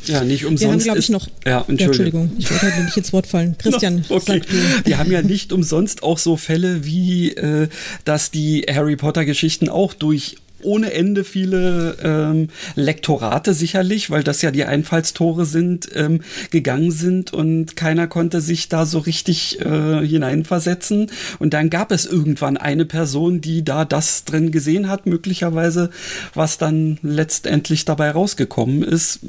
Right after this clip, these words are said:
Speaker 1: kann ich mir gut vorstellen. Aber ja, ich finde natürlich auf der anderen Seite die, ähm, äh, also wenn du jetzt dann tatsächlich, äh, deinen Job so machen müsstest, dass du, äh,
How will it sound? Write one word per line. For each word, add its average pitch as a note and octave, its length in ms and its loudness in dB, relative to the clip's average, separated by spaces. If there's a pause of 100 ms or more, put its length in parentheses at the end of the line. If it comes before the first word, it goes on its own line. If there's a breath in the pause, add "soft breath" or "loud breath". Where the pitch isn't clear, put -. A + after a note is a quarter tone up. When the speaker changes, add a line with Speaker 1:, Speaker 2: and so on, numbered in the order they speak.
(160)
Speaker 1:
kann D3+ 180 0
ich E3+ 60 2
mir F3 120 0
gut F3+ 160 -4
vorstellen. F#3 500 -4 (640 loud breath)
Aber C#3+ 200 0 (240)
ja, C#3+ 280 0
ich - 140 -6
finde D#3 300 0
natürlich E3 340 0
auf D3 100 -4
der C3 140 0
anderen D#3+ 240 2
Seite D3 380 0
die, C#3 340 0
ähm, B2 340 0
äh, - 180 -6 (100)
also A#2+ 260 0 (320 loud breath)
wenn C3 300 0
du E3 60 0
jetzt C3+ 400 -4
dann A#2 200 0
tatsächlich, B2+ 800 0 (340 loud breath)
äh, B2 420 0
deinen B2 300 0
Job C#3 280 0
so C3+ 200 0
machen D#3+ 320 0
müsstest, D#3 460 0
dass C3+ 180 0
du, C#3 460 0
äh, - 260 -2